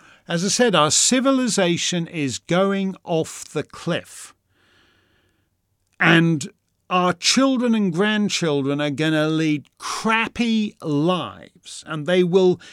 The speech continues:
if the, if there's any surviving footage of how Americans lived in the nineteen fifties, nineteen sixties, nineteen seventies, they're gonna be stunned.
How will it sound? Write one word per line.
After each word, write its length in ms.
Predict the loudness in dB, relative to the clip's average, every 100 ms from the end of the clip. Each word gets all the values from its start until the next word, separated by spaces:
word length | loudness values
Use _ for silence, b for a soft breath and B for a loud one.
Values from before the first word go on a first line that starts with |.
| B
if 160 | -4 -4
the, 200 | -6 -4
if 140 | -4
there's 220 | 0 -2 0
any 340 | 2 4 4
surviving 760 | 4 2 2 2 0 0 0
footage 720 | -2 -2 2 2 0 -12 -12 -12
of 120 | -6
how 280 | -2 0 2
Americans 800 | 2 2 2 -2 -8 -10 -8 -8
lived 420 | -10 -16 -20 -20 _ b b b b b
in 160 | -2
the 100 | 0
nineteen 480 | 2 2 0 0 -2
fifties, 540 | 0 -2 -2 -8 -6 -4
nineteen 440 | -2 -2 -4 -4
sixties, 540 | -4 -6 -8 -10 -6
nineteen 460 | -4 -2 -2 -4 -6
seventies, 520 | -6 -6 -6 -6 -6
they're 160 | -4 0
gonna 220 | 2 2
be 160 | 2 0
stunned. 1120 | 0 0 -2 -6 _ 4 4 0 -6 -12